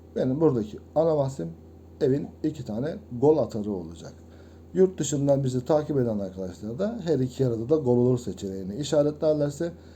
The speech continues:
yanıltmayacak bir seçenek olur diye düşünüyorum. Aynı zamanda tabii bunu dediğim için ilk yarısında da gol de bekliyorum doğal olarak. Bunu da ev sahibi tarafından bekliyorum.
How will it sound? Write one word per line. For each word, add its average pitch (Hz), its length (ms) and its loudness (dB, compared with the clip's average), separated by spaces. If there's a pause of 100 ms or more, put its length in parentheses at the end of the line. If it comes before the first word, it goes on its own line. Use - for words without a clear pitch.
(260)
yanıltmayacak 120 600 2
bir 117 60 -6
seçenek 110 540 -6 (220)
olur 110 320 -2
diye 82 140 -12
düşünüyorum. 120 520 -8
Aynı 160 260 4
zamanda 127 460 0 (440)
tabii 127 260 2 (440)
bunu 143 240 4
dediğim 107 320 2
için 240 280 -4
ilk 151 180 2
yarısında 110 380 -4
da 240 40 -4
gol 139 280 2
de 98 100 -4
bekliyorum 82 460 -12
doğal 85 220 -10
olarak. 143 320 -6 (320)
Bunu 139 180 4
da 165 140 0
ev 170 140 4
sahibi 110 340 0
tarafından 87 560 -8
bekliyorum. 143 560 -8